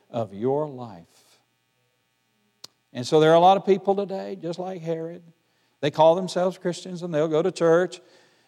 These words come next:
and they'll, they're willingly will receive Jesus for what they think Jesus can do for them, but they won't kneel before him, and they will not submit to him,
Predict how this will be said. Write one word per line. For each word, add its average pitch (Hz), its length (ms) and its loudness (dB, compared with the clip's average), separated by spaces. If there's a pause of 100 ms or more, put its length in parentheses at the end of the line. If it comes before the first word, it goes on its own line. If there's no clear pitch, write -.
and 147 160 -4
they'll, 175 300 6
they're 165 300 4
willingly 202 680 4
will 185 160 2
receive 180 400 -2
Jesus 170 400 -6
for - 160 -4
what 156 260 -2
they 156 120 -2
think 160 260 -8
Jesus 156 400 -8
can 143 180 -10
do 143 140 -4
for 139 160 -10
them, 131 200 -6
but 117 120 -10
they 143 160 -2
won't 135 340 -8
kneel 135 380 -4
before 127 400 -8
him, 123 320 -6
and 101 160 -8
they 131 140 -2
will 98 160 -8
not 139 400 -6
submit 131 560 -8
to 117 100 -14
him, 131 340 -8